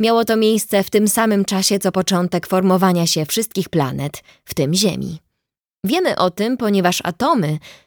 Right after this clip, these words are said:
które mamy na Ziemi, w tym atomy, z których zbudowane są nasze ciała, mogły powstać tylko w jeden sposób, czyli wewnątrz tych supernowych, kiedy tworzyła się galaktyka Drogi Mlecznej. Osiem.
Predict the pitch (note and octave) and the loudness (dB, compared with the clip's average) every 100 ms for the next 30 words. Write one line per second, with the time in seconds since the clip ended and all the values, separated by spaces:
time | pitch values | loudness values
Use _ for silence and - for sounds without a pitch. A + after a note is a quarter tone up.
0 | - - F#3 F#3 F#3+ F#3 F#3 F3 D#3+ C#3+ | -6 0 2 4 4 4 2 2 0 0
1 | D3 A3 - _ _ _ - G#3 G#3 G3 | -4 -6 -14 _ _ _ -2 0 0 -2
2 | - A3 A3+ G3+ - F#3 F#3 F3 G3 G3+ | -2 -2 0 -2 -2 0 0 2 4 4
3 | G3 F#3 E3+ D#3+ D#3+ D#3+ D3+ - C#3+ B2 | 4 2 0 -2 -2 -2 -4 -4 -4 -2
4 | C3 F#3 - - _ _ _ - D4+ G4 | -2 -4 -6 -18 _ _ _ -2 2 2
5 | F#4+ B3 - B3 - B3+ B3 A#3+ A3 B3+ | 2 -2 0 -2 0 -2 0 0 2 2
6 | A#3 G#3+ - F#3 - - - - - _ | 2 0 0 -2 -2 -8 -14 -18 -18 _
7 | _ F#3+ F#3+ G3 F3+ C#4 D#4 D#4 D4 - | _ 0 2 0 0 -2 -2 -4 -4 -4
8 | F3 - F#3+ F3 F3 D#3+ C#3 G3+ C4+ - | -4 -2 -2 0 2 2 2 -2 -4 -12
9 | _ _ _ - E4+ D4 - F#3 D#3 D3 | _ _ _ -2 0 -2 -2 0 2 2
10 | F3 F#3 F#3+ G3+ F#3 D#3 - C#3+ D#3 D3+ | 2 2 2 4 2 0 -6 -6 -4 0
11 | F3+ F#3 D#3+ C#3+ D3 - - - F3 F3 | 2 2 0 -4 -6 -8 -10 -10 -12 -14
12 | _ _ _ _ _ _ _ _ _ _ | _ _ _ _ _ _ _ _ _ _
13 | _ _ _ _ _ _ _ _ _ - | _ _ _ _ _ _ _ _ _ -2
14 | A3 - F#2+ C#3+ D#3 | 0 0 -4 -8 -10